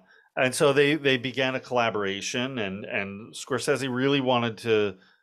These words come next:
was attracted to the honest portrayal of these characters and not a stereotypical characterization of, uh, of, of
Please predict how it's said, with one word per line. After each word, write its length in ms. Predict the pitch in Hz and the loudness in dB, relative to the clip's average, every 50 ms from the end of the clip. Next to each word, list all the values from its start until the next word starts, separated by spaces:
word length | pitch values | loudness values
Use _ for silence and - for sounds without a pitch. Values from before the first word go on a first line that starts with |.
| _ _ _ _ | _ _ _ _
was 140 | 135 127 131 | -2 0 0
attracted 580 | 143 143 - - 170 165 170 165 - 180 160 - | 0 0 0 0 2 2 2 0 -4 -8 -6 -4
to 100 | 156 139 | -4 -2
the 180 | 123 123 127 | -2 -2 -2
honest 440 | - 107 110 120 123 120 - - _ | 0 0 2 2 0 -2 -4 -8 _
portrayal 560 | - 110 - - - 123 113 113 104 95 92 | -12 -10 -10 -4 0 2 4 4 4 4 2
of 140 | 87 80 80 | 0 -2 -4
these 200 | 87 87 82 - | -8 -10 -10 -10
characters 720 | - - - 85 80 80 - - 92 87 85 90 - - - | -10 -6 -4 -2 -2 -2 -4 -8 -10 -10 -10 -10 -14 -10 -6
and 200 | 120 104 101 101 | -6 -4 -2 0
not 340 | 107 113 113 113 117 - - | 0 2 2 2 0 0 -2
a 340 | 107 101 98 98 95 95 95 | -2 0 0 0 -2 -4 -6
stereotypical 1300 | 92 - - - 113 104 110 117 117 110 107 - - 107 95 - - - - 101 95 92 92 92 - - _ _ _ _ _ _ - | -6 -8 -4 0 2 2 4 4 2 2 0 0 -4 -4 -4 -4 -10 -6 -2 0 0 0 0 -2 -6 -12 _ _ _ _ _ _ -4
characterization 1080 | - 127 117 120 117 - - 113 107 101 87 98 98 98 98 92 - - 98 90 85 87 | 0 2 2 2 2 0 -2 -2 -2 -2 -2 -2 -2 -2 -2 -4 -6 -6 -6 -6 -8 -8
of, 420 | - - 95 87 85 82 82 - - _ _ _ _ _ _ _ - - | -6 -2 -2 -2 -2 -4 -8 -14 -20 _ _ _ _ _ _ _ -8 -6
uh, 300 | 90 87 85 82 82 85 - - - - - - - 147 | -4 -2 -2 -2 -2 -2 -4 -6 -6 -8 -8 -8 -6 -6
of, 140 | 113 - - | -6 -6 -6
of 360 | - - 117 95 85 80 | -6 -2 -2 -2 -2 -4